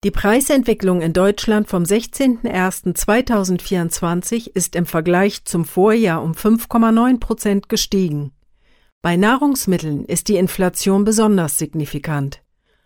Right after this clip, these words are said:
Allen voran Getreideerzeugnisse, Backwaren, Gemüse, Obst und Fisch. Fleisch- und Milchprodukte sind ein Beschleuniger dieser Inflation. Die Gründe dafür sind vielschichtig.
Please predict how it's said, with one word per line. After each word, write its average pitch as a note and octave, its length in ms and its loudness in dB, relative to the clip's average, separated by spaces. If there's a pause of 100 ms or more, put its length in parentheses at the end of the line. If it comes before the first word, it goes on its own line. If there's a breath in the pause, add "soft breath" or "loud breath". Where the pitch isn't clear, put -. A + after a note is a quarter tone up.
(260)
Allen C#4+ 300 2
voran G3+ 460 2
Getreideerzeugnisse, F#3+ 1400 0 (180 soft breath)
Backwaren, G#3+ 840 0
Gemüse, A#3+ 580 2 (100)
Obst - 380 -2
und G#3+ 180 0
Fisch. - 360 -2 (840)
Fleisch- C4 460 2
und A3 160 4
Milchprodukte G3 880 0
sind G3+ 220 0
ein A3 120 2
Beschleuniger A#3+ 640 2
dieser D3+ 320 -4
Inflation. D3+ 800 -6 (560)
Die F3 80 0
Gründe G3 480 4
dafür G#3 320 0
sind G#3 220 0
vielschichtig. D#3 840 -2